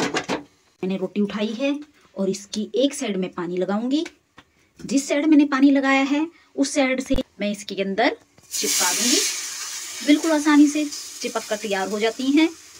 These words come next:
और गैस को मैं हाई कर देती हूँ। अब मैं कुकर को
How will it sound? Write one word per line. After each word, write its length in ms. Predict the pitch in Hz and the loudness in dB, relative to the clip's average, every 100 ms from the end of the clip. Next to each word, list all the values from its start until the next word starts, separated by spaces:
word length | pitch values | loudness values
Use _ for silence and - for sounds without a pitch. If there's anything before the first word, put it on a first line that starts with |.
| - - | -16 -10
और 100 | 202 | -6
गैस 240 | 175 214 - | -2 -2 -2
को 120 | 233 | -4
मैं 100 | 208 | -4
हाई 220 | 196 190 | -4 -4
कर 180 | 214 202 | -4 -4
देती 260 | 247 277 | 0 4
हूँ। 160 | 285 339 - - - - - - - - - - - - - - - - - - _ _ 247 | 6 6 0 -20 -20 -20 -20 -20 -20 -20 -20 -20 -20 -20 -20 -20 -20 -20 -20 -20 _ _ -2
अब 120 | 269 | 0
मैं 120 | 285 | 0
कुकर 240 | 254 269 | -2 -4
को 160 | - | -2